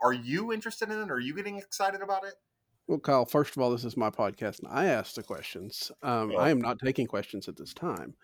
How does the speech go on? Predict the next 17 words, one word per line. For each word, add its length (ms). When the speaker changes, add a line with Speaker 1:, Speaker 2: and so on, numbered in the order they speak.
Speaker 1:
<laughs> 0
Speaker 2:
Um, 640
<laughs> 960
no, 200
I 140
am, 140
I 120
am 160
excited 340
about 220
it. 100
I, 200
I 100
like 360
the, 480
Speaker 1:
<laughs> 680
Speaker 2:
um, 520